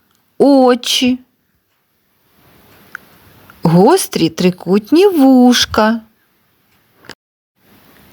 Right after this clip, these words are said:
ніс і рот.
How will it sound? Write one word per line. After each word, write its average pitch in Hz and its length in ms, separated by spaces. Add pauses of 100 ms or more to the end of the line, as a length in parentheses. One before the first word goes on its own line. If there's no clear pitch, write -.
(160)
ніс 233 840 (1900)
і 247 200 (120)
рот. 170 500